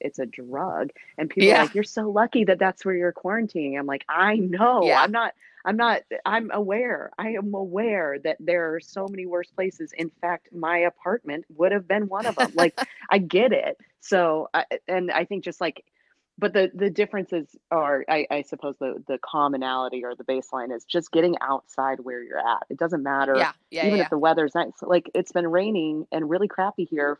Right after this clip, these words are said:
Speaker 1: for, which is relative. It's still California
Speaker 2: I was
Speaker 1: crappy,
Speaker 2: about
Speaker 1: but,
Speaker 2: to
Speaker 1: like
Speaker 2: say, what are you talking about? Like, I, you g-, had a drizzle? You had, like, a
Speaker 1: No,
Speaker 2: five P M
Speaker 1: no, no,
Speaker 2: drizzle?
Speaker 1: no. It's been, it's actually been, oh, and I, I even posted, <clears throat> uh,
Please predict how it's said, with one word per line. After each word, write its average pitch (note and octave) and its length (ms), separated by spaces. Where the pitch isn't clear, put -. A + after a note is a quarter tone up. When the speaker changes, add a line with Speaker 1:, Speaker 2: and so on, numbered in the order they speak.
Speaker 1:
for, C#3+ 400
which G#3+ 180
is D#3+ 160
relative. D3 500
It's D3 120
still C#3+ 180
California C#3 540
Speaker 2:
I A3 140
was F#4+ 100
Speaker 1:
crappy, D4+ 60
Speaker 2:
about G4+ 100
Speaker 1:
but, - 60
Speaker 2:
to C4+ 40
Speaker 1:
like C#4 120
Speaker 2:
say, A#3+ 120
what F#3 80
are A#3 40
you E4 60
talking G#3+ 280
about? D3+ 200
Like, E3 220
I, F#3 140
you G#3 180
g-, F3+ 100
had G#3 140
a F#3+ 60
drizzle? G3 560
You B3+ 140
had, F#3+ 160
like, F#3+ 160
a G3 80
Speaker 1:
No, G3+ 40
Speaker 2:
five A#3 320
P - 80
M F#3+ 60
Speaker 1:
no, A3 60
no, A3+ 80
Speaker 2:
drizzle? B3 340
Speaker 1:
no. D4 60
It's F#3 180
been, C4 260
it's C4 300
actually C4 500
been, F#3+ 360
oh, F#3 180
and F3 160
I, E3+ 140
I F3+ 120
even G#3+ 340
posted, F#3+ 500
<clears throat> - 120
uh, C#4+ 120